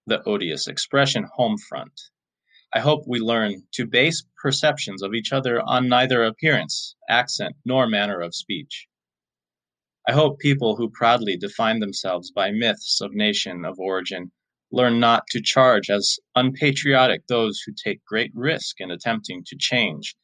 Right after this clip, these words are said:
the same countries and political systems for the benefit of all people. South Korea is a seemingly homogeneous culture to the untrained eye, but the true origins of the people are not monolithic.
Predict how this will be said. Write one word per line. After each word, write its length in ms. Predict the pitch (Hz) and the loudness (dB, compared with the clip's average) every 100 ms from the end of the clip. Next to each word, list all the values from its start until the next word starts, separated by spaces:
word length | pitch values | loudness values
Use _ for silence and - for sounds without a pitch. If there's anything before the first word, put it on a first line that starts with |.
| _ _ _ _ _ | _ _ _ _ _
the 80 | 120 | -2
same 320 | - 143 131 | 4 4 4
countries 500 | 131 123 - 117 110 | 2 -2 0 0 0
and 160 | 107 101 | -2 -6
political 460 | 117 110 104 104 | -4 -2 -2 -4
systems 560 | 101 135 131 - 82 - | -4 -4 -4 -6 -8 -6
for 140 | - 113 | -4 -4
the 100 | 113 | 0
benefit 500 | 120 135 139 - - _ _ | 2 2 0 -6 -12 _ _
of 120 | - 95 | -2 4
all 340 | 104 117 95 - | 6 6 4 -2
people. 400 | 90 151 139 - _ _ _ _ _ _ _ _ _ _ _ _ _ _ _ _ _ _ | -4 -2 -2 -6 _ _ _ _ _ _ _ _ _ _ _ _ _ _ _ _ _ _
South 340 | - 147 151 | 2 4 4
Korea 420 | - 143 120 117 | 2 2 4 2
is 220 | - 117 120 | 2 -2 -4
a 100 | 113 | -4
seemingly 640 | - 143 139 127 123 123 | 0 2 2 2 -2 -2
homogeneous 760 | 110 131 120 120 120 110 120 | -2 -2 0 0 -2 -4 -4
culture 560 | - - 110 - 104 104 | -4 -4 -4 -4 -4 -4
to 140 | 101 | -4
the 160 | 104 104 | -6 -2
untrained 680 | 87 110 110 - 123 120 104 | 0 0 -2 -2 0 0 0
eye, 300 | 82 82 87 - _ _ _ _ _ _ _ | 2 2 0 -6 _ _ _ _ _ _ _
but 200 | 127 - | -2 0
the 80 | 139 | -2
true 320 | - 175 160 | 4 6 8
origins 520 | 135 131 110 98 98 | 6 6 2 -6 -6
of 120 | 101 | -6
the 80 | 98 | -6
people 400 | - 113 - 101 | -4 -4 0 2
are 120 | 98 | 2
not 280 | 101 104 - | 2 0 -2
monolithic. 680 | 98 92 92 98 101 92 - | -2 -2 -2 -6 -8 -12 -14